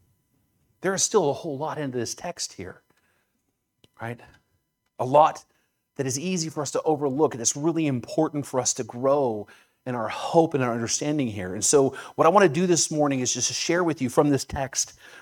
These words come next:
five truths that Paul identifies that, that, that we can know and ought to know about God and how he works for our good.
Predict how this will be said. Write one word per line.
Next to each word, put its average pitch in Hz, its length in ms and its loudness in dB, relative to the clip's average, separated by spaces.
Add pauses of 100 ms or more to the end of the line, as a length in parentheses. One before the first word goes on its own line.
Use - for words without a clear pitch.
(120)
five 180 460 2
truths 139 600 0 (360)
that 117 160 -2
Paul 160 380 4
identifies 120 960 -2 (680)
that, 127 240 2 (120)
that, 131 200 -2
that 131 160 -6
we 165 180 2
can 131 380 0
know 135 800 0 (140)
and 135 140 -4 (100)
ought 170 280 6
to 160 100 -4
know 123 200 2
about 110 300 2
God 104 360 0 (100)
and 123 100 -10
how 135 200 0
he 156 160 -2
works 135 380 2
for 131 200 2
our 113 140 4
good. 101 460 -4